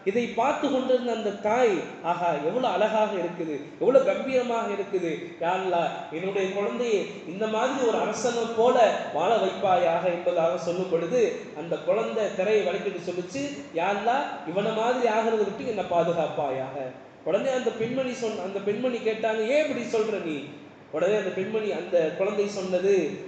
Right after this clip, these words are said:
"முன்னால் சென்ற பெண் இருக்கிறாளே, அவள் பத்தினி பெண்மணி. அந்த பெண்ணின் மீது எல்லாரும் இட்டு கட்டுகிறார்கள்." இட்டு கட்டுனது யார் தெரியுமா? அந்த குதிரையில வந்தானே, அந்த அரசன் தான். அவன் இருக்கிறானே, மிகவும் மோசமானவன், கெட்டவன்,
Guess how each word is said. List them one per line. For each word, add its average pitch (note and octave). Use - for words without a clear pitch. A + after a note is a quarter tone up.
"முன்னால் G#3+
சென்ற G3+
பெண் F#3+
இருக்கிறாளே, G3
அவள் D#3+
பத்தினி F3
பெண்மணி. D3
அந்த F3+
பெண்ணின் A#3
மீது G#3+
எல்லாரும் A3+
இட்டு G#3
கட்டுகிறார்கள்." F3+
இட்டு E3
கட்டுனது A3+
யார் G#3+
தெரியுமா? A3+
அந்த E3+
குதிரையில A#3
வந்தானே, G3+
அந்த E3
அரசன் E3
தான். D3
அவன் G#3
இருக்கிறானே, B3+
மிகவும் C#4+
மோசமானவன், A#3
கெட்டவன், A#3